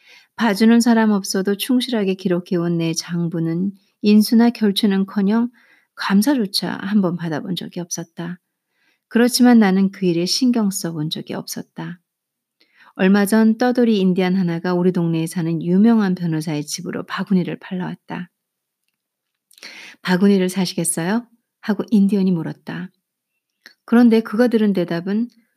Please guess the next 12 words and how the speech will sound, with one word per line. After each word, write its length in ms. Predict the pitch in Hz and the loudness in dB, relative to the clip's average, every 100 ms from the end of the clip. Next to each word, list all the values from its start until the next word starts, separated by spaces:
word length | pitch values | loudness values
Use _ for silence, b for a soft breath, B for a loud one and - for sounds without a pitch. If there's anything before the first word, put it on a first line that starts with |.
| b b | b b
"아니, 200 | 180 247 | 2 4
우리 200 | 240 277 | 4 2
바구니 420 | 202 180 214 285 | 0 0 0 -2
필요 240 | - 370 | -2 0
없어" 420 | 285 - 233 262 _ _ _ _ _ _ | 0 0 -2 -2 _ _ _ _ _ _
라는 300 | 151 151 180 | -4 -2 -2
것이었다. 800 | 190 190 - 156 _ 160 170 - _ _ _ _ _ _ _ _ _ | -2 -6 -8 -10 _ -16 -16 -16 _ _ _ _ _ _ _ _ _
"뭐라고? 720 | - 175 208 190 170 285 427 - _ b b b b | -4 0 2 2 0 -2 -4 -6 _ b b b b
당신은 520 | - 202 190 220 254 | -2 0 2 2 2
우리를 400 | 240 185 190 202 | 2 0 0 0
굶겨주길 640 | 196 202 208 269 220 160 151 | 0 2 2 2 0 -4 -4
작정이요?" 640 | 165 - 160 151 226 277 | -6 -6 -4 -2 -2 -4